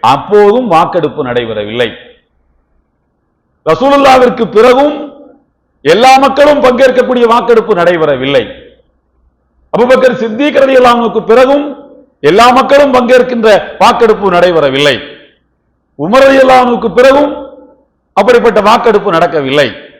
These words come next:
நபிகள் நாயகம் ஸல்லல்லாஹு அலைஹி வஸல்லம் அவர்கள் எதை பொற்காலம் என்று சொன்னார்களோ, காலத்தில் சிறந்தது பொற்காலம், என்னுடைய காலம், எனக்கு பிறகு அடுத்த காலம்,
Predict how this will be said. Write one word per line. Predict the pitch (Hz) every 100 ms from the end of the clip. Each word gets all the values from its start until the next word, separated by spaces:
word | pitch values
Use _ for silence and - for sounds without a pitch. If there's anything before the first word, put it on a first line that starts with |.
| _ _ _ _ _ -
நபிகள் | 160 240
நாயகம் | 233 208 196 185
ஸல்லல்லாஹு | 190 185 170
அலைஹி | 170 156
வஸல்லம் | 165
அவர்கள் | 151 143 139 135 - - - -
எதை | 156 220 277 269
பொற்காலம் | - 226 220 - 277 277 254
என்று | 240 226 208 202
சொன்னார்களோ, | 190 175 156 139
காலத்தில் | 190 220 220 190 196
சிறந்தது | 175 226 226 214 190
பொற்காலம், | - - 214 226 254 233 196 151
என்னுடைய | 202 214 202 -
காலம், | 185 208 254
எனக்கு | 214 208 196
பிறகு | 180 226 208
அடுத்த | 185 -
காலம், | 175 196 277